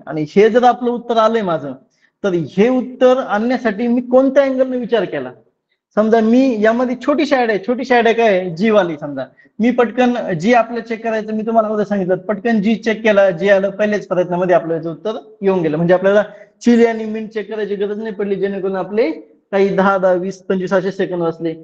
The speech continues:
अशा प्रत्येक question मध्ये आपले दहा, दहा, वीस, वीस second बाकीच्यांपेक्षा जर आपण पुढे असलो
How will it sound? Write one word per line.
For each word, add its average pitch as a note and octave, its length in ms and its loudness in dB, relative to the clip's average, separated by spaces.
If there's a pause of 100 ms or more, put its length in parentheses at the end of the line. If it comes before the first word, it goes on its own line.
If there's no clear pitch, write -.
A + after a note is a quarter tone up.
(240)
अशा G3+ 240 0
प्रत्येक A#3 400 -2
question A3+ 260 -4
मध्ये G#3+ 240 0
आपले G3 260 2
दहा, G3 260 0
दहा, A3 140 0
वीस, G#3 240 -4
वीस A3 160 -10
second F#3+ 260 -4
बाकीच्यांपेक्षा G#3 640 -2
जर G3+ 140 0
आपण F#3+ 220 0
पुढे G3 220 0
असलो F#3+ 340 0